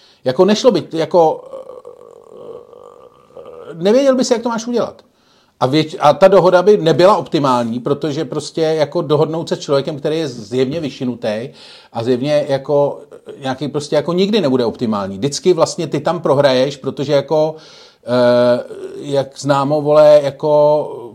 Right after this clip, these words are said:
pokus dohodnout se s dementem jako skončí, nebo pokud, pokus jako bavit se s dementem skončí tak, že ty seš napůl za dementa, že jo. A vlastně to je věc, že ty zároveň chceš, jakože rozumím tomu racionálně, prostě vlastně i tomu, co tam ten Musk blábolí, vole, o tom, že musíme se dohodnout, byť on jako,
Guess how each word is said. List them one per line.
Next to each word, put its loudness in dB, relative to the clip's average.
pokus -4
dohodnout -2
se -4
s -8
dementem 0
jako -8
skončí, -6
nebo -8
pokud, -10
pokus -12
jako -6
bavit -6
se -6
s -6
dementem -6
skončí -12
tak, -8
že -10
ty -14
seš -12
napůl -12
za -8
dementa, -14
že -20
jo. -20
A -8
vlastně -2
to 2
je 4
věc, 2
že -4
ty -6
zároveň 4
chceš, -2
jakože 2
rozumím 4
tomu 0
racionálně, -4
prostě -2
vlastně -2
i -2
tomu, -2
co -8
tam -6
ten -4
Musk -6
blábolí, -2
vole, -4
o -8
tom, -12
že -8
musíme -10
se -8
dohodnout, -6
byť -4
on -6
jako, -2